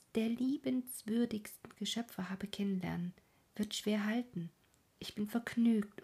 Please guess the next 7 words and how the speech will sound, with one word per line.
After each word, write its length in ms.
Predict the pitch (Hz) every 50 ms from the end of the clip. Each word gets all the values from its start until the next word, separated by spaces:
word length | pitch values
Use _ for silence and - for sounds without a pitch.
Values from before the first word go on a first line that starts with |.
| - -
und 180 | 233 240 - -
glücklich 600 | - 262 254 254 - - 202 180 - - - - - - - _ _ _ _ _ _ _ _ _ - _ _ _
und 220 | 202 208 202 -
also 240 | - 190 190 - 202
kein 340 | - - 208 202 196 185 190
guter 240 | - 208 214 202 190
Historienschreiber. 1160 | 190 185 - - - 233 240 240 214 190 175 175 185 - - 185 175 175 180 - 180 180 180